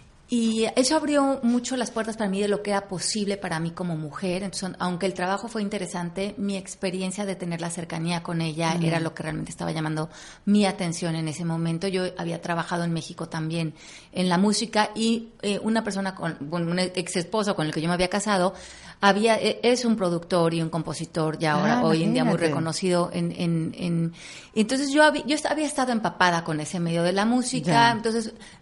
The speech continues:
Speaker 1: mm, era lógico de alguna manera que se me diera ese trabajo porque tenía las cualidades.
Speaker 2: Claro.
Speaker 1: Y, y voy a, repito, aunque podía hacerlo y tenía todo, en, adentro de mí,
Speaker 2: Ujú.
Speaker 1: y a lo mejor ustedes que nos están oyendo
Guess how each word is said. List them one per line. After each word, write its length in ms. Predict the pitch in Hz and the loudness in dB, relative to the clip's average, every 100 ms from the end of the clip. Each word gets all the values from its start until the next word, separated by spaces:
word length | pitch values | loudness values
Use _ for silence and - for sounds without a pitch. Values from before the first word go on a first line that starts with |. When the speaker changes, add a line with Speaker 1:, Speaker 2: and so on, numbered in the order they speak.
| - | -14
Speaker 1:
mm, 120 | - 220 - - 196 - - - - _ - | -8 -6 -8 -12 -14 -16 -20 -20 -20 _ 2
era 180 | 233 233 | 6 6
lógico 520 | 240 226 196 - 165 | 6 2 0 -2 0
de 80 | 160 | 0
alguna 220 | 170 180 | 0 -2
manera 360 | 175 170 165 165 | -2 0 0 -2
que 80 | |
se 100 | - | -4
me 100 | 170 | -4
diera 220 | 147 160 170 | -2 -2 -2
ese 120 | 185 | -4
trabajo 460 | 202 226 240 233 | 2 4 4 4
porque 220 | 320 254 175 | -2 -4 -2
tenía 460 | 185 190 196 196 | 0 0 2 2
las 260 | 202 180 - | 4 2 0
cualidades. 840 | 202 180 190 233 220 185 320 - - - - - - - - - | -2 0 2 2 4 2 -2 -8 -16 -18 -18 -18 -20 -20 -16 4
Speaker 2:
Claro. 340 | 180 156 139 135 | 8 8 6 4
Speaker 1:
Y, 60 | |
y 40 | 233 | 8
voy 220 | 240 254 | 8 8
a, 80 | 247 | 6
repito, 580 | 196 202 208 233 180 - | 4 0 0 2 2 4
aunque 640 | 185 185 180 196 180 - - | 2 2 2 2 2 -2 0
podía 440 | 202 196 220 254 | 4 6 6 4
hacerlo 580 | 247 226 - 262 254 233 | 4 0 4 6 6 4
y 60 | 175 | 2
tenía 340 | 180 190 196 | 0 0 0
todo, 440 | 240 220 214 - - | -2 -2 -2 -6 -8
en, 420 | - 226 214 208 - - _ | -2 2 2 0 -6 -20 _
adentro 800 | 208 202 190 262 320 330 233 196 | -2 0 0 0 0 -4 -4 -2
de 160 | 170 | -2
mí, 420 | 170 175 170 170 180 | -2 -2 -2 -4 -4
Speaker 2:
Ujú. 560 | 165 156 165 160 160 - | -4 -4 -4 -4 -6 -4
Speaker 1:
y 160 | 202 | 0
a 40 | 180 | 2
lo 100 | 175 | 2
mejor 180 | 170 196 | 2 2
ustedes 380 | 196 190 180 180 | 6 6 6 2
que 100 | 165 | -2
nos 80 | |
están 140 | 151 175 | -2 -2
oyendo 560 | 170 165 165 160 - | 0 2 2 0 -4